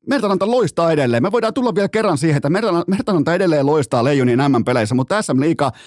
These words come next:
ja muu jääkiekko, ei kiitos. Ei todellakaan, ei kiitos. Ei etenkään S M-liigaa. Kunhan,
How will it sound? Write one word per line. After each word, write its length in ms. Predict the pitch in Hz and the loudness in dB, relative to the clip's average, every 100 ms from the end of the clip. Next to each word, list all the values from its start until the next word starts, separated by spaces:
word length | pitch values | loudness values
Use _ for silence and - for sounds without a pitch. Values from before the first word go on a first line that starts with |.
| - _ | -20 _
ja 60 | - | -2
muu 180 | 185 170 | 2 2
jääkiekko, 460 | 143 131 131 - | 0 -2 -4 -2
ei 120 | 202 - | -2 0
kiitos. 440 | 156 120 95 - _ | 0 0 -4 -8 _
Ei 100 | 170 | -2
todellakaan, 500 | 196 180 117 113 107 - | 0 0 -2 -2 -4 0
ei 180 | 196 | -2
kiitos. 340 | 123 143 113 - | 0 -2 -2 -2
Ei 180 | 170 170 | -2 -2
etenkään 420 | - 156 139 131 143 | 0 0 0 0 -2
S 100 | 127 | -2
M-liigaa. 540 | 120 113 101 85 82 98 - _ _ _ _ _ _ _ _ _ _ _ _ | 0 0 -2 -2 -4 -6 -12 _ _ _ _ _ _ _ _ _ _ _ _
Kunhan, 240 | 208 220 | -2 0